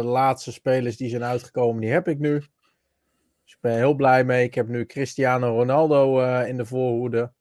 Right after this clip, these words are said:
Die pakte ik laatst live met Rob. Ik zal niet herhalen wat Rob zijn woorden zijn, maar ik weet wel dat je dat soort dingen niet moet zeggen waar Rob bij is.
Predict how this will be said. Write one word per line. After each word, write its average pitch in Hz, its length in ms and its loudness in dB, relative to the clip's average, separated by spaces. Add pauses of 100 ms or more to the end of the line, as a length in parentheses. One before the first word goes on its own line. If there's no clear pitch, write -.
(580)
Die - 140 -8
pakte 147 360 4
ik 127 80 -2
laatst 127 320 0
live 135 360 2
met 123 160 -4
Rob. 170 320 0
Ik 135 220 -16
zal 139 200 -2
niet 143 180 -6
herhalen 135 480 0
wat 127 140 0
Rob 127 260 -4
zijn 131 180 -10
woorden 139 320 0
zijn, 123 320 -2
maar 123 100 -8
ik 117 80 -8
weet 123 200 0
wel 135 160 2
dat 127 240 0
je 131 80 -8
dat 123 180 -4
soort - 120 -20
dingen 123 220 -4
niet 143 180 -4
moet 139 200 0
zeggen - 380 -2
waar - 160 0
Rob 196 180 0
bij 180 260 8
is. 208 340 -2